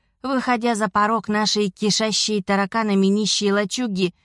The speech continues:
в направлении автобусной остановки. А по вечерам, выйдя из школьного автобуса, тут же бежать домой. Всегда нужно было готовиться к худшему, остерегаться незнакомцев, бояться друзей, мира за окном,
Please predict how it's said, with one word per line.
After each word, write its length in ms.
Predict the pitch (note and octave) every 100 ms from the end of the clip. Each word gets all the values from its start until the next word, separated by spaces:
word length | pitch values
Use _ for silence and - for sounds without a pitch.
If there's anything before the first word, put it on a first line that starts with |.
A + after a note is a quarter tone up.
| _ -
в 100 | C4
направлении 760 | C4 B3+ C4 B3 G#3+ F#3 F#3 F#3+
автобусной 680 | F#3 - F#3+ F3 - F3+
остановки. 720 | F#3 - G#3+ G3+ E3 - - - _ _ _
А 100 | -
по 80 | E3+
вечерам, 600 | G#3+ A3+ C#4+ D#4+ C#4+ F#3 - _ _
выйдя 360 | B3+ D4+ A#3 A#3+
из 140 | G#3+
школьного 560 | - C4+ B3+ A#3 A3+ A3+
автобуса, 680 | - C#4+ A#3 A3 - G#3+ - -
тут 240 | D4+ B3
же 140 | A#3
бежать 440 | A#3+ A3+ G#3+ G#3 F3+
домой. 400 | F3+ E3+ D3 - _ _ _ _ _
Всегда 440 | - B3+ A#3+ D4+
нужно 360 | C4 B3+ G3+ A3
было 240 | G#3+ G#3+
готовиться 580 | G3 G3 G#3+ G3+ F#3 F#3+
к 80 | -
худшему, 560 | - F#3 - D#3+ D3 - _ _ -
остерегаться 680 | E3+ G#3 G3 F#3 G3+ -
незнакомцев, 840 | F3+ F3 E3+ F3 - G3+ G3 G3+ F#3 _ _ -
бояться 460 | F#3+ F#3+ F#3 -
друзей, 560 | F3 F3 D#3+ E3 F3 F#3+ _ _ _
мира 340 | A#3 C4+ A3+
за 220 | G3 G3 F#3
окном, 500 | - A3 B3+ F#3